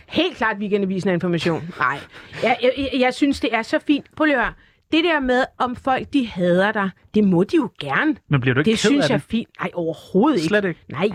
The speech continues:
Speaker 1: Hjalmars far og Johanne Foss, altså, prøv lige at høre, de,
Speaker 2: Hjalmars
Speaker 1: de er jo
Speaker 2: far?
Speaker 1: fuldstændig ir-,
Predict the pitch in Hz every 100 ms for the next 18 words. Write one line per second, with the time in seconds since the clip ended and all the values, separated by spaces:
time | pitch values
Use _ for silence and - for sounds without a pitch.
0 | 139 156 208 240 220 - 156 190 196 175
1 | 165 175 165 - 165 220 - 190 196 220
2 | 226 143 247 - 269 254 - 339 - 339
3 | 311 247 240 - -